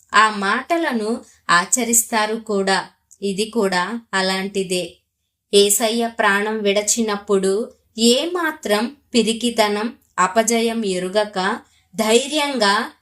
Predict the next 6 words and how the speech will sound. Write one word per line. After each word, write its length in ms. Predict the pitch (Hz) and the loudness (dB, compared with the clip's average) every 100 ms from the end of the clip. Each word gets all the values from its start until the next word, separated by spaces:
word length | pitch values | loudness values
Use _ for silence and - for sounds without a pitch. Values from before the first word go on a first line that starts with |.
| - | -8
నమ్మకంగా, 1080 | 220 214 247 285 320 320 302 247 208 214 262 - _ - | 2 2 2 -2 -2 0 -2 0 0 0 -2 -8 _ -6
విశ్వాసంతో 1200 | 196 233 - 302 339 349 311 240 214 202 214 240 _ - 220 | 2 2 2 2 2 2 -2 -4 0 2 2 -4 _ 2 2
తన 120 | 208 | 2
ఆత్మను 840 | 185 190 226 - 285 220 196 233 - _ - | -2 -2 -2 -4 -4 -2 -2 -4 -8 _ -4
తండ్రికి 500 | 240 202 202 233 233 | 0 0 0 -2 0
అప్పగించాడు. 1080 | 220 202 208 202 208 226 233 220 190 190 180 | 0 0 -2 0 -2 -2 0 0 0 -4 -8